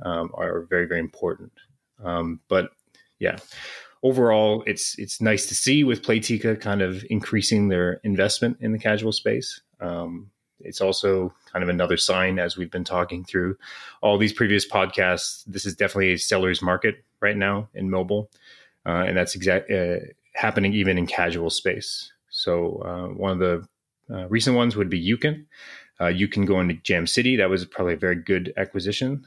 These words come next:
uh, for Jam City. And I would definitely start to speculate more around where Playtika is moving. Um, so I guess the question to you guys is, for Playtika and their acquisition strategy,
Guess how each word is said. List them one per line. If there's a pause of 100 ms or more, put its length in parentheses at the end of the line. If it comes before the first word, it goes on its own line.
uh,
for
Jam
City.
And (100)
I
would
definitely
start
to
speculate
more
around (680)
where (140)
Playtika
is
moving. (560)
Um,
so
I
guess
the
question
to
you
guys
is, (200)
for
Playtika (520)
and
their
acquisition
strategy,